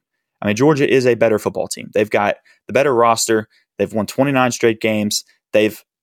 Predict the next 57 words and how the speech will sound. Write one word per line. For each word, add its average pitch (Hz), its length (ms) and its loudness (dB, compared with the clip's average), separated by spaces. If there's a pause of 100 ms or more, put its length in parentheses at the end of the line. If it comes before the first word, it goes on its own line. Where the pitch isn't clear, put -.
you 123 100 0
know, 101 160 2
had 120 340 -2
a 107 60 0
couple 135 460 -2
not 123 280 0
so 120 200 2
perfect 117 420 -2
games, 117 280 -2
but 110 120 -2
they've 131 240 0
looked 131 300 -2
good 117 260 2
pretty 117 200 -2
much 107 260 -2
all 101 240 0
year. 113 420 -2 (880)
But 131 220 -2
you 123 80 -4
still 135 240 2
gotta 107 240 0
coach 110 300 -2
against 98 340 -6
Nick 107 160 -4
Saban 131 380 -2
on 104 100 -2
the 101 60 0
other 95 100 -2
sideline, 127 380 0
and 104 100 -6
he 135 140 0
is 107 240 0 (180)
one 120 160 2
of 117 80 0
the 117 120 -6
best, 101 360 -2 (120)
or 127 160 2
he 117 340 -2
is 123 240 0
the 127 120 -2
best 113 340 -2
to - 120 -4
ever 101 300 0
do 160 200 2
it. 104 160 -2 (300)
So 120 220 2
not 117 360 0
having 131 380 -2
to 120 140 -4
play 117 240 0
that 113 180 0
game 120 260 -2
in 104 80 -4
Tuscaloosa 113 600 0
against 110 420 -4
Nick 117 200 -2
Saban 127 440 -2